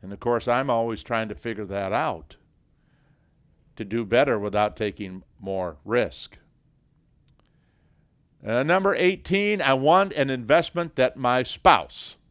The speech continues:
who is not as risky as I, will have a sense of comfort and trust.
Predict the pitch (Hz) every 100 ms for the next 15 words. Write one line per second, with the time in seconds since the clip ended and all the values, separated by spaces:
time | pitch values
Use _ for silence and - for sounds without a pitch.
0 | _ _ _ _ - 147 135 110 120 147
1 | 175 208 - 139 120 104 131 175 - 180
2 | 175 - 151 160 135 110 76 64 - _
3 | _ _ _ _ _ _ _ _ _ _
4 | _ _ _ _ _ - 147 147 160 165
5 | - 160 160 156 127 - 151 135 135 135
6 | - 117 - 135 104 - -